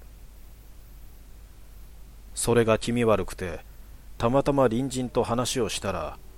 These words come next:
窓ガラスに紙を貼り付ければ結露対策になると聞いて真似をした。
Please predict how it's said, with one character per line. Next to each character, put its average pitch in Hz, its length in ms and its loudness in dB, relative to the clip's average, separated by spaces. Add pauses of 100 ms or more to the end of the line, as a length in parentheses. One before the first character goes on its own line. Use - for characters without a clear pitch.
(540)
窓 120 300 6
ガ 160 120 6
ラ 156 100 6
ス - 160 -4
に 92 140 -4
紙 139 340 2
を 110 100 4
貼 107 180 2
り 117 120 2
付 - 220 0
け 110 40 2
れ 101 80 2
ば 85 180 -2
結 117 280 0
露 156 140 2
対 151 200 4
策 117 260 0
に 98 100 0
な 104 120 4
る 101 120 0
と 90 140 -6
聞 101 200 -4
い 101 40 -2
て 120 160 4
真 87 160 0
似 87 100 -4
を 85 120 -6
し - 140 -6
た。 - 100 -14